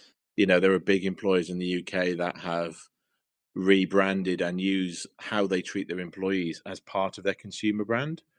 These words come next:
Um, you know, if you go onto websites like Patagonia in the U S, you know, that's probably a really good example.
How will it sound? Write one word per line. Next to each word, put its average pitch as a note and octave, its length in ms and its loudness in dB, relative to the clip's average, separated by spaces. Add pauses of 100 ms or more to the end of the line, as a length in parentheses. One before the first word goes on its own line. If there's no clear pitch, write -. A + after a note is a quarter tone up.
(480)
Um, F2+ 480 0
you G2+ 100 -2
know, F2 80 0
if F2+ 100 0
you G#2+ 80 -4
go G#2 120 4
onto F#2+ 180 0
websites F2+ 420 0
like - 120 -2
Patagonia F#2+ 540 2
in D#2+ 60 -4
the E2 80 -2
U F#2 120 2
S, D#2+ 180 -2
you G2 60 -6
know, F2+ 60 -4
that's - 100 -10
probably E2 260 -2
a E2 60 2
really D#2+ 180 2
good E2 140 -4
example. F2 600 -2